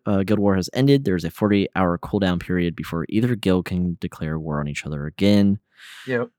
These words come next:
Speaker 1: Which is good. They'll need that because they'll be getting, you know, picked apart by everyone else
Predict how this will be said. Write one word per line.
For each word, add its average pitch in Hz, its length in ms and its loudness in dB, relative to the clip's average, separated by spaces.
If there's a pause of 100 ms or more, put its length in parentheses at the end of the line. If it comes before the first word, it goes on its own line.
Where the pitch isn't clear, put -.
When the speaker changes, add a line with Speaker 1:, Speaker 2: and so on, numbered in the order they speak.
(160)
Speaker 1:
Which - 160 -4
is 98 140 -2 (360)
good. 120 300 8
They'll 107 160 6
need 107 240 4
that 98 240 2
because 95 320 -2
they'll 95 140 2
be 98 120 -2
getting, 92 380 0 (440)
you 98 100 -2
know, 87 300 -2
picked - 360 0 (140)
apart 107 320 -2
by 90 160 0
everyone 92 240 2
else - 440 -2